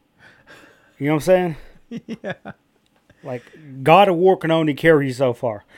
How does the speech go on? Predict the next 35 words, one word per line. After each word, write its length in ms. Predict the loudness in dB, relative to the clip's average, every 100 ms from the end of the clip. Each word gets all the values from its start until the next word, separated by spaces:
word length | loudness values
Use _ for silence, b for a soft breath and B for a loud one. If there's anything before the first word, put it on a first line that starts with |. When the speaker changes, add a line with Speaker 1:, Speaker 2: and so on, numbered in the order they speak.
| b b b b b b _ _ _ _ _ _ _ _ _ _ -12
Speaker 2:
I 100 | -6
don't 80 | -2
know, 120 | -2
man. 200 | -2 -2
All 160 | -2 -2
their 160 | -2 -4 -12 -12
games, 420 | -8 -6 -8 -10
they're 220 | -12 -14 -14
single. 360 | -12 -10 -12 -16 b b
That's 180 | -6 -4
another 220 | -2 -2
thing, 200 | -4 -8
too, 220 | -6 -4 -4
is 80 |
all 180 | -4 -4
the 60 | -4
fucking 300 | -6 -10 -10
PlayStation 460 | -10 -8 -10 -10
studios 420 | -10 -6 -4 -4 -6
are 100 | -8
single-player-driven 1300 | -8 -10 -8 -8 -4 -2 -2 -4 -4 -4 -6 -8 -2
Speaker 1:
Yeah. 120 | 0
Speaker 2:
narrative 340 | 0 0 -4
games. 400 | -6 -6 -8 -14 -8
Speaker 1:
Yeah. 220 | -6 -6 -8
Speaker 2:
This 180 | -10 -10
is 100 | -10
the 140 | -4
only 380 | -2 -2 -4 -8
PlayStation 500 | -6 -6 -6 -10 -12
studio 360 | -10 -8 -6 -6
that 140 | -8
I'm 340 | -6 -4 -4 -6
aware 340 | -6 -4 -4
of 220 | -4 -8